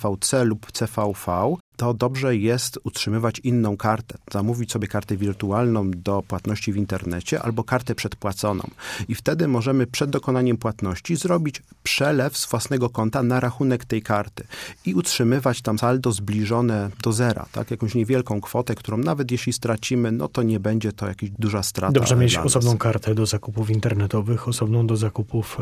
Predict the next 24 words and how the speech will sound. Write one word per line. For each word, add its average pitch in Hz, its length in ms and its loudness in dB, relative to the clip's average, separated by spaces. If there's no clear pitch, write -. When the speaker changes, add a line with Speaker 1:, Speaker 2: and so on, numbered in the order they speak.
Speaker 2:
w - 60 -12
sklepie 143 500 4
na 101 100 0
przykład? - 640 -4
Speaker 1:
Tak. - 320 -2
W - 20 -20
Speaker 2:
Mhm. 95 200 0
Speaker 1:
szczególności, 113 600 2
ponieważ 110 500 2
jeśli 117 220 -2
ujawnimy 117 500 2
w 110 60 -2
jednym 117 340 2
miejscu, 117 680 0
e, 104 200 0
numer 110 320 2
karty 113 520 -2
oraz 104 380 -2
kod - 260 -6
C - 200 -4
V 107 260 -2
C 110 300 -2
lub 104 180 -6
C 117 100 -4